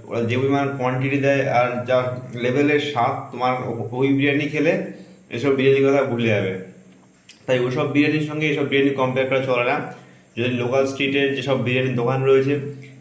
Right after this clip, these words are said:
একেবারে খারাপ না, যথেষ্টই ভালো। কিন্তু ওইসব যে, মানে, ওগুলো ব্র্যান্ডেড বলা চলে, বি-, দাদা বৌদি, ডি বাপি, ওদের সঙ্গে এদের কম্পেয়ার করা চলে না। ওদের রাইস, মানে, বিরিয়ানির যা দাম, তার হাফ দাম হচ্ছে এদের,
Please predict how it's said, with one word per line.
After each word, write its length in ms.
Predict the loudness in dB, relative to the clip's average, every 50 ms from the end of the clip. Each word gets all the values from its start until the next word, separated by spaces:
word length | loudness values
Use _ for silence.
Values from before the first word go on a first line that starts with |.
| -20 -20 -20 -20 -20 _ _ _ -10 -6
একেবারে 440 | -4 -2 -2 0 0 2 2 2 2
খারাপ 280 | 2 2 2 2 2
না, 280 | 0 0 0 -2 -2 -4 -8 -12 -16 -20 -20 -20 -20 -20 -20 -20 _ _ _ _ _ _ _ _ _ -10
যথেষ্টই 360 | -6 -2 -2 0 0 0 0
ভালো। 440 | 2 2 2 2 2 0 -2 -4 -8 -12 -16 -20 -20 -20 -16 -12
কিন্তু 600 | -10 -8 -6 -4 -2 -2 -2 -4 -8 -12 -16 -12 -6
ওইসব 460 | -4 -2 -2 0 0 0 0 0 2
যে, 100 | 0 0 0 -2 -4
মানে, 240 | -4 -4 -4 -4 -4
ওগুলো 240 | -4 -4 -2 -2 -2
ব্র্যান্ডেড 420 | 0 0 0 0 2 0 0 0 2
বলা 160 | 2 2 2
চলে, 340 | 4 2 2 2 0 -2 -4 -8 -10
বি-, 400 | -6 -4 -2 0 0 0 0 0
দাদা 200 | 2 2 2 2
বৌদি, 320 | 2 2 0 0 0 -2 0
ডি 180 | 0 2 2
বাপি, 440 | 2 2 2 2 0 -2 -4 -4 -8 -12 -16 -20 -20 -20 -20 -20 -20 -20 _ _ -20 -20 -12 -6
ওদের 160 | -4 -2 -2
সঙ্গে 260 | -2 -2 -2 0 2
এদের 220 | 4 4 4 4 2
কম্পেয়ার 300 | 0 0 0 0 0 2
করা 100 | 2 2
চলে 220 | 2 2 2 2
না। 260 | 0 -2 -4 -6 -8 -12 -16 -20 -20 -20 -20 -20 -20 -20 -16
ওদের 680 | -8 -4 0 2 2 2 2 0 -4 -6 -6 -4 0 2
রাইস, 400 | 2 2 2 2 0 0 0 0
মানে, 160 | -2 -2 -2
বিরিয়ানির 380 | 0 2 2 4 4 4 2
যা 100 | 2 0
দাম, 640 | 0 0 2 2 2 2 0 -2 -4 -8 -10 -12 -8 -4
তার 140 | -2 -2 -2
হাফ 360 | 0 0 0 0 0 0 0
দাম 160 | 0 0 0 0
হচ্ছে 200 | 0 0 0 0
এদের, 460 | 2 2 2 2 0 -2 -8 -12